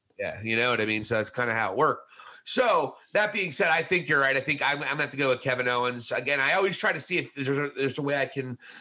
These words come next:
make a logical reason to go against you. And I'm sure you do the same thing, but it, there's, it's not really anything logical. There's no way, especially if the Pauls are involved. How does Sammy win? Unless the Pauls turn heel. A lot of celebrities like coming in here and being a heel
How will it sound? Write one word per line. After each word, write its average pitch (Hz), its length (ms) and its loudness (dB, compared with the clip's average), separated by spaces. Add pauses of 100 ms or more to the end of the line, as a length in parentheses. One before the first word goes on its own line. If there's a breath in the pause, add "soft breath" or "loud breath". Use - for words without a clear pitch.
(120)
make 135 140 0
a 139 40 0
logical 135 480 0
reason 127 320 0
to 123 80 -2
go 120 140 2
against 127 420 0
you. 113 80 0
And - 720 -6
I'm 123 80 0
sure 139 160 0
you 123 100 0
do 127 120 -2
the 110 80 -2
same 110 240 -2
thing, 107 420 -2
but 104 240 0
it, 98 520 -4
there's, 104 140 -8 (240)
it's 104 220 -6
not 113 200 -4
really 107 220 -2
anything 101 320 -4
logical. 95 460 -4
There's 95 180 -6
no 110 140 -2
way, 104 100 0
especially 135 400 -2
if 120 140 -6
the 110 140 -4 (100)
Pauls 107 320 0
are 98 140 -2
involved. 95 340 -4
How 104 80 -6
does 95 140 -8
Sammy 92 280 -6
win? 90 200 -6 (340 loud breath)
Unless 180 540 2
the 175 100 0
Pauls 190 420 2
turn 175 240 4
heel. 185 440 2 (400 soft breath)
A - 20 -10
lot 151 160 2
of 226 80 0
celebrities 208 540 2
like 151 160 2
coming 147 240 0
in 170 80 2
here 156 200 2
and 120 80 0
being 120 160 0
a 104 40 -4
heel 127 360 -2